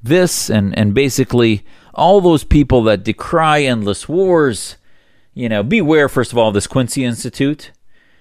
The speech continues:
and, and realize that they're abusing the history of Quincy. It's not about Quincy. It's about weakening and cutting us off at the knees so that American exceptionalism can be destroyed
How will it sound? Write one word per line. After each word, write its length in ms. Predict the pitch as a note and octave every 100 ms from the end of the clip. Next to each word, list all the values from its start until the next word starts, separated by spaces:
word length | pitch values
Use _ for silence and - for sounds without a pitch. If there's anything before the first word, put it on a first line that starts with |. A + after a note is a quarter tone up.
| _ _ _
and, 460 | A#2 A#2 A2 G#2+ -
and 260 | A2 G#2
realize 600 | G#2+ D3 D#3 B2 G2+ G#2 G2
that 160 | A2
they're 160 | A2+ F#2+
abusing 720 | E2 G2+ A#2 E3+ D#3 C#3 A#2+
the 100 | A2+
history 360 | B2+ B2 -
of 160 | A#2 -
Quincy. 380 | - C3 A#2+ D#3
It's 160 | G#2
not 160 | B2 B2
about 300 | B2 A#2 -
Quincy. 340 | - C3+ C3
It's 140 | C3+ -
about 340 | G2+ G#2 G#2 - - -
weakening 800 | - A2 C3 F3 - C3+ F2+ F2 -
and 200 | G#2+ -
cutting 340 | - D#3+ D3
us 140 | C3
off 240 | C3 A#2 -
at 100 | G#2
the 80 | G2+
knees 540 | G#2 A#2+ G2+ F#2+ - - -
so 180 | C#3+
that 140 | C3 B2
American 480 | A2+ C#3 D#3 D#3 C3
exceptionalism 840 | A#2 - A#2+ - B2 A2+ G2+ G#2
can 200 | - G2+
be 120 | G2+
destroyed 760 | F#2+ F2+ - - A2+ B2 D#3+ E3+